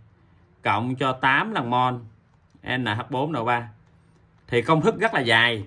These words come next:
nhưng mà không phải lúc nào có nhiều sản phẩm khử đâu, nhiều khi có một sản phẩm khử thôi nghe. Lưu ý, có một sản phẩm khử thì chúng ta ghi thằng thôi, bên kia chúng ta khỏi ghi. Có hai sản phẩm khử ghi hai thằng thôi, được chưa? Thì lưu ý công thức tính muối này, chúng ta mới tính được có muối này nè. Mới tính muối này nè.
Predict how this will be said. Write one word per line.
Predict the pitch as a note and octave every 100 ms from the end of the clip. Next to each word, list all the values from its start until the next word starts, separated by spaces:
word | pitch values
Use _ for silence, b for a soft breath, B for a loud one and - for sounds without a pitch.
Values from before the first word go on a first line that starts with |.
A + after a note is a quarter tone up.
| - -
nhưng | D3 D#3+
mà | B2+
không | A#2 D#3+
phải | C#3 D3
lúc | F#3+
nào | C#3
có | B2+
nhiều | E3+ C3
sản | C3+
phẩm | D#3
khử | A#2
đâu, | F#3 D#3+
nhiều | C3
khi | D#3
có | F#3
một | C3
sản | A#2+ C#3+
phẩm | D3+
khử | C#3
thôi | G3+
nghe. | F3+ E3+ E3+ -
Lưu | - D#3
ý, | G#3 C#4 b b _
có | F#3+
một | F3 C3
sản | C#3+
phẩm | D#3 F3
khử | C3 D3
thì | F#3
chúng | E3
ta | F3+ D#3 D3+ - _
ghi | - D3+
thằng | C3 B2
thôi, | C#3+
bên | D3+ E3+
kia | D#3+ D3+
chúng | E3+
ta | E3
khỏi | D3 C#3+
ghi. | E3+ D#3 B B B _
Có | F#3
hai | F3
sản | D3+ D3+
phẩm |
khử | D3+ D#3
ghi | F3
hai | E3 D#3
thằng | B2+
thôi, | D3 E3 D#3 - b b
được | -
chưa? | D#3 D#3 D#3 B B B
Thì | - D3
lưu | D#3+
ý | E3 G#3+
công | G3+
thức | F#3+
tính | G#3
muối | G#3+ A#3
này, | B3 D3
chúng | F#3+
ta | F#3
mới | D#3+
tính | - G#3
được | A#3 D3
có |
muối | F#3 G3
này | A3 B2
nè. | B2 A2 - _ _ _ _ _ _ _ _ -
Mới | D3
tính | E3+ G3+
muối | G3+
này | C3+
nè. | A#2